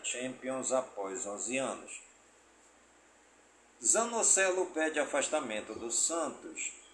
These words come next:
Leila confirma interesse do Palmeiras em Alan e minimiza a pressão. Campeonato Carioca, Flamengo um,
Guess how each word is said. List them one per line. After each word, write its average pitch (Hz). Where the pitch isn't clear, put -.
Leila 131
confirma 117
interesse 104
do 90
Palmeiras 131
em 139
Alan 131
e 127
minimiza 160
a 156
pressão. 113
Campeonato 110
Carioca, 110
Flamengo 123
um, 147